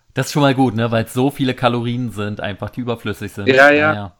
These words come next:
Speaker 2: Aber es ist tatsächlich nicht so, dass ich das deswegen mache, sondern einfach, es ist kein Bedarf da, es ist kein Bedürfnis da. Es ist für mich einfach,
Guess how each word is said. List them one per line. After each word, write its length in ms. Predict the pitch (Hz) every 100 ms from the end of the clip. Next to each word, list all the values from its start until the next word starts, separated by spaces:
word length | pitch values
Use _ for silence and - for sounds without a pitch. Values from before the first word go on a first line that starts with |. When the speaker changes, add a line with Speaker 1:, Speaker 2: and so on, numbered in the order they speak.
| -
Speaker 2:
Aber 100 | 160
es 100 | 220
ist 120 | 190
tatsächlich 480 | 196 208 208 190 170
nicht 120 | 180
so, 120 | -
dass 160 | 175 160
ich 80 |
das 180 | 160 151
deswegen 480 | 147 160 - 139 127
mache, 240 | 135 170
sondern 280 | 110 110 117
einfach, 360 | 120 135 139 135 _ - _ _ -
es 160 | -
ist 160 | 165 -
kein 220 | 151 160
Bedarf 420 | 151 131 170 190
da, 240 | - 98 101
es 140 | 104
ist 120 | 131
kein 360 | - 143 139 139
Bedürfnis 420 | 135 175 185 160
da. 100 | 131
Es 120 | 123
ist 140 | 139 -
für 100 | 143
mich 200 | 147 151
einfach, 240 | 139 143